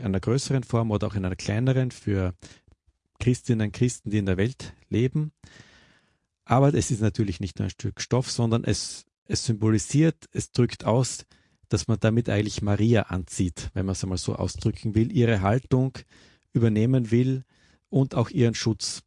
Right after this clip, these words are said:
erhält. Alles zusammen, ja. Und es ist sicherlich auch eine besondere Gnade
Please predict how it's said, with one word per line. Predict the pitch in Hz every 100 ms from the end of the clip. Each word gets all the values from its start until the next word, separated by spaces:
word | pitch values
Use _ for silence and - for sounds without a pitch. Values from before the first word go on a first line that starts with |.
| _
erhält. | - 90 90 87 - - -
Alles | 104 107
zusammen, | - 110 95 87 87
ja. | 90 104 110 _ - _ _ _ _ _ -
Und | - 135 -
es | 117 123
ist | -
sicherlich | 143 139 127 117 117 -
auch | 107 117
eine | - 107
besondere | 107 - 110 101 104
Gnade | 95 90 101 110